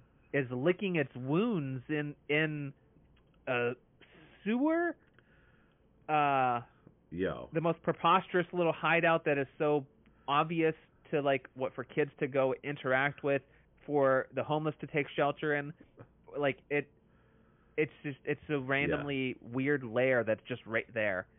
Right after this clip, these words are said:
Speaker 1: next to supermarkets. In four years, it goes unnoticed. It's
Speaker 2: Yeah, come on. Come on.
Speaker 1: <laughs>
Speaker 2: Like,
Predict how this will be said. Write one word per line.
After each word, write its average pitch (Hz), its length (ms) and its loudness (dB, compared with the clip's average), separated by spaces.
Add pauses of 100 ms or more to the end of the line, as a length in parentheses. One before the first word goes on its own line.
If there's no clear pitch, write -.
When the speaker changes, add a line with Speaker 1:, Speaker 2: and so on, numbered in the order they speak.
Speaker 1:
next 120 300 -4
to 117 80 -6 (140)
supermarkets. 98 560 -8 (380)
In 113 240 -6
four 135 160 0
years, 120 300 -2
it 117 100 -8
goes 113 180 -2
unnoticed. 101 520 -6
It's 101 140 -8 (760)
Speaker 2:
Yeah, 78 240 -6 (260)
come 117 180 -6
on. 60 160 -10 (480)
Come 101 200 -6
on. 62 280 -12
Speaker 1:
<laughs> - 40 -20 (1000)
Speaker 2:
Like, 98 300 0